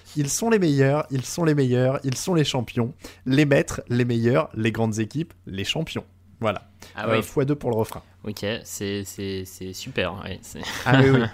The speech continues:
Speaker 2: <laughs>
Speaker 1: Et, et donc vraiment, le, l'extrait que vous entendez notamment à la fin, ça,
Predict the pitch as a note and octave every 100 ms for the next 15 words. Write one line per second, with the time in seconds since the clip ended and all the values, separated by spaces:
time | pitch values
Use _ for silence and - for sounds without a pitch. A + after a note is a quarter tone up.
0 | - - - C#3+ D3+ D3 D3 B2+ C#3 F#3+
1 | B3+ B2+ A#2+ A#2 A#2 A2+ A2 A2 D#3 -
2 | - F3 C#3 B2 A#2+ A#2+ C3+ C#3 A#2+ G2
3 | A2+ A#2 G2 F#2 - A3 A3